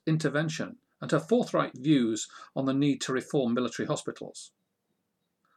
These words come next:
Army doctors saw her comments as an attack on their professionalism.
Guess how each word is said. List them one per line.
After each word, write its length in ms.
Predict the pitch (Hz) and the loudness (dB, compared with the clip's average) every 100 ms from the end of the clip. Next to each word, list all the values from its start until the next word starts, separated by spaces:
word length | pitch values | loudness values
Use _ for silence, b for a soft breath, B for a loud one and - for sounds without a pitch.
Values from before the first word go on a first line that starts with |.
| _ | _
Army 220 | 185 202 | 2 2
doctors 420 | 160 190 - 123 | 4 2 0 -4
saw 160 | - 160 | -2 0
her 120 | 143 | 2
comments 420 | - - 151 139 - | 2 2 0 0 -6
as 100 | - | -6
an 80 | 143 | -4
attack 420 | 127 - 165 - - | -4 0 -2 -2 -4
on 140 | 127 | -2
their 120 | 135 | 0
professionalism. 800 | - - - 143 - 104 - - | -2 -4 -4 -4 -6 -8 -10 -12